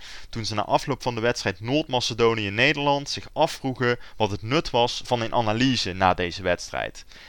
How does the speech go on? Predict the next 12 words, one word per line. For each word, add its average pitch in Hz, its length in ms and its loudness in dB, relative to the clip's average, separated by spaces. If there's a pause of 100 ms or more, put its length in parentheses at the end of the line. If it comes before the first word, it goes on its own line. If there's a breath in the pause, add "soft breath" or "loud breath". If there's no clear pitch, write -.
(120 soft breath)
Heel 196 320 8
even 185 440 2
kwam 143 200 0
in 127 100 -4
Van 131 140 -2
der 113 120 0
Vaart 123 280 6
die 113 100 -6
speelse 170 500 0
voetballer 127 440 2
weer 104 140 2
terug - 380 -2